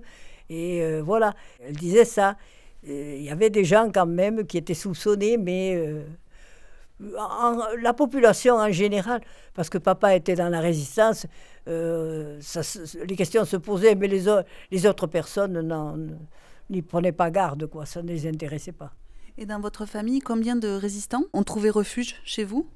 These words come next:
Speaker 1: Il n'y a eu que mon mari qui est venu, et ap-, parce qu'après, euh, Pont-sans-Père, tous sont partis, quoi.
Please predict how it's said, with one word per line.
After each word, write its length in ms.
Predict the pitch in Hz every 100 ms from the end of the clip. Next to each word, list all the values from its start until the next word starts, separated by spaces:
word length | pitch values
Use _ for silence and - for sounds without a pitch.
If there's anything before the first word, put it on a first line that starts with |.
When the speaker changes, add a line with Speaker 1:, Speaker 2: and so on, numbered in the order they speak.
| -
Speaker 1:
Il 60 | 180
n'y 100 | 185
a 80 |
eu 120 | 190 175
que 100 | 190
mon 220 | 180 180
mari 300 | 180 170 202
qui 120 | 190
est 60 | 160
venu, 500 | 175 175 180 247 247
et 140 | 180
ap-, 120 | 160 175
parce 180 | 185
qu'après, 880 | 196 175 170 147 151 - 175 185 180
euh, 220 | 160 160
Pont-sans-Père, 680 | 147 165 156 156 143 175 156
tous 140 | -
sont 200 | - 165
partis, 360 | 147 139 - 202
quoi. 200 | 165 135